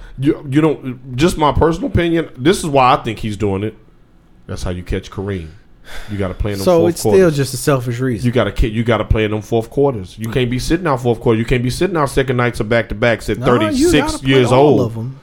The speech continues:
Speaker 2: You
Speaker 1: You
Speaker 2: gotta
Speaker 1: gotta,
Speaker 2: play
Speaker 1: you
Speaker 2: all
Speaker 1: got
Speaker 2: of
Speaker 1: to
Speaker 2: 'em.
Speaker 1: come eighty-two strong. Jordan played eighty-two his last year when he was trying to, you know, p-, pad his stats too.
Speaker 2: Look here.
Speaker 1: Um, but LeBron, he, the other night they was whooping somebody on the, the, I think it was the Pelicans.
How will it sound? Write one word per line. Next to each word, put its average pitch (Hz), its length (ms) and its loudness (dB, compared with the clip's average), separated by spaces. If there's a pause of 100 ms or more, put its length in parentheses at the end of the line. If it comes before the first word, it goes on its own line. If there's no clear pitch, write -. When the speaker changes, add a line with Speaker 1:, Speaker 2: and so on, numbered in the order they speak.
Speaker 2:
You 107 80 -6
Speaker 1:
You 117 80 -4
Speaker 2:
gotta 170 140 4
Speaker 1:
gotta, 208 220 6
Speaker 2:
play 131 120 0
Speaker 1:
you 160 60 4
Speaker 2:
all 190 60 0
Speaker 1:
got 202 100 6
Speaker 2:
of 190 60 -4
Speaker 1:
to 165 60 -2
Speaker 2:
'em. - 60 -6
Speaker 1:
come 156 240 2
eighty-two 160 420 0
strong. 139 680 2
Jordan 160 320 4
played 175 240 2
eighty-two 170 400 0
his 180 200 2
last 156 320 2
year 170 280 2 (200)
when 127 140 -2
he 180 120 4
was 160 160 2
trying 143 240 0
to, 123 140 -2 (100)
you 147 60 -4
know, 135 160 2
p-, - 140 -6 (380)
pad 156 220 2
his 175 240 2
stats 127 320 0
too. 170 180 4
Speaker 2:
Look 98 200 -4
here. 65 220 -16 (200)
Speaker 1:
Um, 110 420 2 (300)
but 143 160 4
LeBron, 147 640 4 (640)
he, 160 240 -2 (420)
the 165 540 0
other 208 220 6
night 208 300 2
they 214 120 6
was 180 200 2
whooping 165 300 4
somebody 165 440 6
on 156 220 4
the, 151 140 6
the, 147 140 4
I 147 40 2
think 151 140 0
it 208 80 4
was 185 100 2
the 151 60 2
Pelicans. 123 640 0